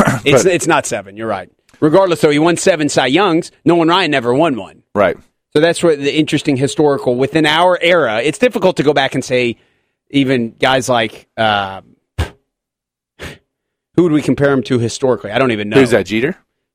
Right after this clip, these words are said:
Speaker 1: Sure, yeah.
Speaker 2: Uh,
Speaker 1: Wh-, what I'm talking about is specifically within our era,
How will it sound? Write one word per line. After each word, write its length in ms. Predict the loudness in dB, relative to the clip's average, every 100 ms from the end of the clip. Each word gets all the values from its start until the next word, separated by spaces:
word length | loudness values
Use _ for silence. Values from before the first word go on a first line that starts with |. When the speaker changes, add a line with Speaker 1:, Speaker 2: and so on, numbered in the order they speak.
| -4
Speaker 1:
Sure, 280 | 0 0 0
yeah. 240 | 0 0 -6 _ -2
Speaker 2:
Uh, 540 | 2 4 4 2 0 -4 -18 _
Speaker 1:
Wh-, 240 | 0 2 2
what 120 | 2
I'm 140 | 2
talking 300 | 0 0 0
about 200 | 2 0
is 80 | -2
specifically 600 | -6 -6 -4 -4 0 2
within 300 | 2 0 0
our 380 | 2 2 2 0
era, 520 | 0 0 0 0 -4